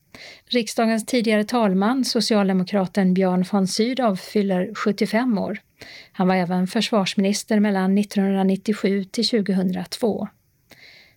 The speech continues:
Och journalisten, programledaren och nyhetsankaret i T V fyra, Bengt Magnusson,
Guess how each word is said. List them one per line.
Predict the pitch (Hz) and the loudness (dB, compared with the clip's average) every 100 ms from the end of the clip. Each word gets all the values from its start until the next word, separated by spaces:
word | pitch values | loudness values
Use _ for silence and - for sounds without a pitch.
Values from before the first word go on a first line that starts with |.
| - | -4
Och | 226 | 0
journalisten, | 254 240 208 185 - 208 202 190 | 2 2 2 0 -2 0 0 0
programledaren | 208 196 196 175 180 190 226 226 226 | 0 2 2 0 0 2 2 2 2
och | 220 | 2
nyhetsankaret | 226 208 185 185 - 185 185 202 190 190 | 2 2 0 -2 -2 0 0 0 0 -2
i | |
T | 190 220 | -6 -2
V | 196 | 0
fyra, | 208 247 208 208 233 | 0 0 0 2 2
Bengt | 180 190 185 - | 2 0 0 -2
Magnusson, | 208 202 180 180 180 254 214 | 0 0 0 -2 -2 0 -2